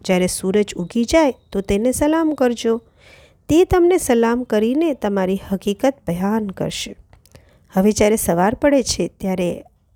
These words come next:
મોલાએ કાયનાત સાથે જનાબે અબુ ઝર, હઝરત ઉમર અને એક મુહાજિરીન અને અંસારની જમાત રવાના થઈ. બકિયામાં પહોંચીને એક ઊંચી જગ્યા રોકાઈ ગયા. સૂરજ તુલુ થયો એટલે કે સૂર્યોદય થયો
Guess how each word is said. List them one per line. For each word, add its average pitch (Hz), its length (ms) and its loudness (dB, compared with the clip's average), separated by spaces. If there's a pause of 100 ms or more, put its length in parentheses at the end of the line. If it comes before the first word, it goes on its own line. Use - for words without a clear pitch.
(220)
મોલાએ 196 320 2
કાયનાત 277 540 0
સાથે 254 360 0
જનાબે 180 420 -2
અબુ 196 260 -2
ઝર, 220 340 0 (720)
હઝરત 208 360 2
ઉમર 220 580 0
અને 285 200 2
એક 277 300 0 (160)
મુહાજિરીન 208 1200 0 (420)
અને 226 160 0
અંસારની 233 640 0
જમાત 214 460 0
રવાના 262 420 2
થઈ. - 280 -2 (640)
બકિયામાં 311 580 2
પહોંચીને 240 520 -2
એક 240 200 0
ઊંચી 233 340 -2
જગ્યા 214 360 0
રોકાઈ 202 400 -2
ગયા. 165 200 -8 (580)
સૂરજ 208 460 0
તુલુ 226 260 0
થયો 240 420 2
એટલે 190 200 -4
કે 170 120 -8
સૂર્યોદય 180 640 0
થયો 226 360 0